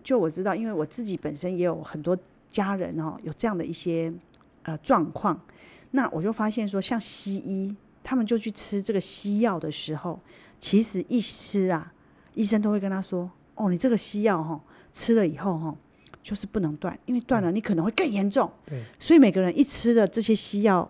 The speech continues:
Speaker 1: 的这个心理治疗，因为你心理的问题不是用心理来，来，来治疗，情绪问题不是用情绪来治疗，而是用一个药物来治疗的时候，你想想看，人的情绪、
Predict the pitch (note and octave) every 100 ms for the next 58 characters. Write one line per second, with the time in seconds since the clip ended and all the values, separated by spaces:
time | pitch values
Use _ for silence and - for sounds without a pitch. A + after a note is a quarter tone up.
0 | - E3+ E3 G#3 F3+ E3 - B3+ G3 -
1 | A3 F3 - - G#4 C4 - F4+ D#4 A3
2 | D4 A#3+ F3 G#3+ C#4+ B3 A#3 A3+ F3 E3
3 | - - E3 - E3 E3+ - G#3+ F3 C#3+
4 | - - - - B3 D4 G4 D4+ B3+ F3
5 | G#3 C4 B3 - F3+ G#3+ F#3 D#3+ - F3
6 | E3 - - - - F#3 C4 B3 G#3+ -
7 | D4 E4 A3+ - A#3 F3 D3+ - G#3 E3
8 | D#3+ D#3+ - D#3+ F3 - - _ _ _
9 | - - _ F#3 F3 G3+ G#3 E3+ F#3 -
10 | - _ _ _ F#3 F#3 B3+ B3 - F3
11 | F3+ - F3+